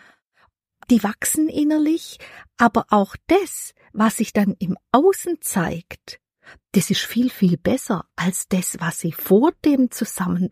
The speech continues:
oder Umbruch hatten. Und das finde ich eine total spannende Sache. Heißt aber auch, ja, es geht drum, sich wirklich dem hinzugeben und einzulassen und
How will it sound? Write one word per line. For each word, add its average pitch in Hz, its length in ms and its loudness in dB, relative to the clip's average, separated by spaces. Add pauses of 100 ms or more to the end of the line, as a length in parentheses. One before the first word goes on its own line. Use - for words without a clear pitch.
(100)
oder 196 340 2
Umbruch 190 640 4
hatten. 160 540 -6 (240)
Und 160 180 -2
das 180 180 -2
finde 214 260 6
ich - 100 -6
eine 190 200 2 (520)
total 233 580 2
spannende 220 600 2
Sache. 190 420 -2 (440)
Heißt - 280 4
aber - 240 -4
auch, - 300 0 (180)
ja, 202 380 2 (460)
es - 340 -8 (100)
geht 208 200 0
drum, 285 480 -2 (320)
sich - 400 -6
wirklich 247 320 0
dem 233 200 4
hinzugeben 254 800 0
und 226 320 2 (100)
einzulassen 247 840 0
und 240 360 0